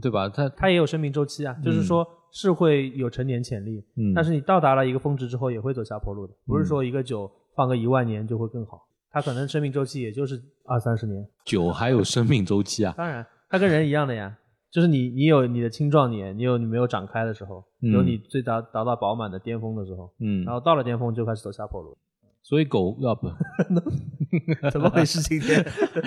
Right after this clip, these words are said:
Speaker 1: <laughs> 所以，所以酒
Speaker 2: 这位来自，
Speaker 1: 是会跌价的，
Speaker 2: 来自
Speaker 1: 对吗？
Speaker 2: 中国南方的朋友。
Speaker 1: 啊。
Speaker 2: <laughs> 酒会跌价，尤其是你本身
Speaker 1: 所以它是有个峰值的，往上涨，涨，涨，涨，涨，会跌下来的。
Speaker 2: 对，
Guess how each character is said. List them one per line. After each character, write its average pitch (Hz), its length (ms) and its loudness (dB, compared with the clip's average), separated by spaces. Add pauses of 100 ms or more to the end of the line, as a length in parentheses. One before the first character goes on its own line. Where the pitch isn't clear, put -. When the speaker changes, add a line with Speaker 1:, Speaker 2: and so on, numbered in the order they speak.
Speaker 1:
<laughs> - 500 -16
所 175 160 2
以， 165 140 4
所 170 180 4
以 220 80 4
酒 208 180 2
Speaker 2:
这 175 80 6
位 165 140 10
来 147 140 10
自， 156 60 8
Speaker 1:
是 170 80 8
会 165 60 12
跌 180 120 6
价 170 160 6
的， - 0 -
Speaker 2:
来 147 60 8
自 175 180 8
Speaker 1:
对 92 80 4
吗？ 160 80 0
Speaker 2:
中 165 160 6
国 151 140 8
南 131 160 0
方 147 120 4
的 147 80 4
朋 123 160 0
友。 120 80 0
Speaker 1:
啊。 113 460 0
Speaker 2:
<laughs> 92 80 -2 (460)
酒 139 140 2
会 190 140 4
跌 151 140 4
价， 123 180 -2 (140)
尤 143 120 2
其 165 160 2
是 156 360 2
你 123 340 -4 (100)
本 - 80 0
身 - 20 2
Speaker 1:
所 190 100 6
以 175 100 8
它 220 100 6
是 220 140 6
有 147 80 6
个 131 80 6
峰 196 260 4
值 123 140 2
的， 120 100 4
往 95 160 4
上 151 160 2
涨， 120 160 -2
涨， 123 120 -2
涨， 107 120 0
涨， 101 160 0
涨， 80 140 0
会 104 160 0
跌 117 180 0
下 120 140 -2
来 78 100 -2
的。 80 220 -10
Speaker 2:
对， 123 180 -2